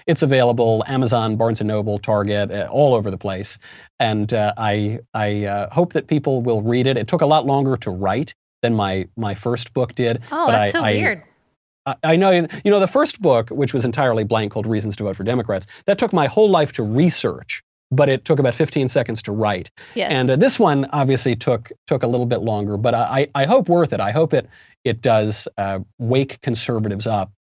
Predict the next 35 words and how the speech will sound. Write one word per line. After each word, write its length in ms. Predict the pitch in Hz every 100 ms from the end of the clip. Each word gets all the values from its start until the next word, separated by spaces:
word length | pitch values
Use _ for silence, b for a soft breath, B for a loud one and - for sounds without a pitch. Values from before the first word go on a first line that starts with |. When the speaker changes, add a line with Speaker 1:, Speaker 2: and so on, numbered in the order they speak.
| _ -
Speaker 1:
from 500 | - 117 107 107 107
what 120 | 113
I 80 | 104
think 220 | 143 135
has 140 | 113
been 200 | 135 107
a 60 | 95
totally 800 | - - - 165 170 147 127 113
losing 540 | 113 120 127 131 120
strategy, 800 | 104 - 107 110 113 95 87 90 - _ B B _
uh, 220 | 101 98 -
to, 100 | -
to 160 | - 123
fight 440 | - 123 110 110 -
what, 320 | 110 107 101 _ -
uh, 260 | 110 101 76 - - -
i-, 80 | 113
is 360 | 127 110 - - 117 -
probably 420 | 147 143 131 120
the, 200 | 117 107
the 140 | 131 110
greatest 520 | 120 120 120 - -
threat 380 | 120 131 113 - _ _ _ _
to 460 | - 110 104 101 -
our 280 | 101 98 98
national 480 | 104 117 117 123 98
future, 460 | - 123 123 101
which 260 | - 95 -
is 120 | 104
this 160 | 104 - B B _
total 340 | - 151 151
control 840 | - 113 107 - 131 131 135 120 101
over 240 | 110 110
our, 280 | 98 95 92 - 101
our 300 | 95 92